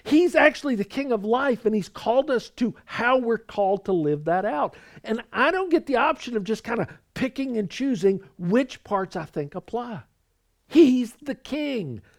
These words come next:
That's what it means to declare Jesus as Lord. Now, I know some of you right now, you're going, "Hey, Tim, what about grace, though? This is starting to sound like legalism."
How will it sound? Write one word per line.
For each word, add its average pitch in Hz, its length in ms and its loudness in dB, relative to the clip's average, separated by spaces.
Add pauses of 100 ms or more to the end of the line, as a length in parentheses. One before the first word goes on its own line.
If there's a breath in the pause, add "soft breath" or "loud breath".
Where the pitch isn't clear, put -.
(140 soft breath)
That's 175 300 -2
what 175 140 -2
it - 80 -12
means 143 280 -8
to 143 120 -18
declare 127 300 -6
Jesus 113 440 -12
as 143 140 -10
Lord. 165 300 -12 (800)
Now, 170 120 4
I 175 60 4
know 196 120 4
some 220 200 4
of 196 60 0
you 156 100 2
right 170 180 2
now, 170 120 2
you're 151 140 0
going, 139 200 0 (160 soft breath)
"Hey, 247 120 -4
Tim, 208 200 -2
what 247 100 2
about 190 200 0
grace, 180 340 -6
though? 92 220 -10 (600)
This 196 140 -6
is 247 100 -10
starting 240 240 0
to 180 60 -10
sound 214 180 2
like 170 180 -2
legalism." 156 540 -4